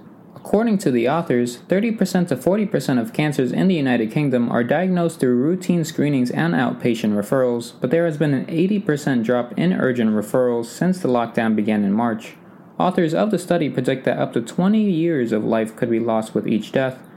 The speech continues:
totaling to nearly sixty thousand life years lost, and that this will reflect a substantial proportion of deaths in younger and middle-aged people. "These estimates paint a sobering picture and reflect the many young people who are affected by cancer in the prime of their life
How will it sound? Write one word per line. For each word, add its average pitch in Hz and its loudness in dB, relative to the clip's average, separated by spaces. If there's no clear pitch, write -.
totaling 180 0
to 165 -2
nearly 156 0
sixty 196 -2
thousand 147 0
life 123 0
years 110 0
lost, 113 -2
and 139 2
that 123 0
this 165 -2
will 147 0
reflect 135 0
a 123 0
substantial 156 -2
proportion 147 -2
of 104 0
deaths 110 -2
in 120 0
younger 135 0
and 156 -2
middle-aged 120 -2
people. 107 -2
"These 180 2
estimates 196 0
paint 175 2
a 151 -2
sobering 202 0
picture 180 -2
and 127 2
reflect 127 0
the 131 0
many 165 2
young 156 -2
people 156 0
who 123 2
are 117 2
affected 127 -2
by 156 0
cancer 160 -2
in 113 0
the 113 0
prime 113 0
of 110 0
their 113 2
life 127 -2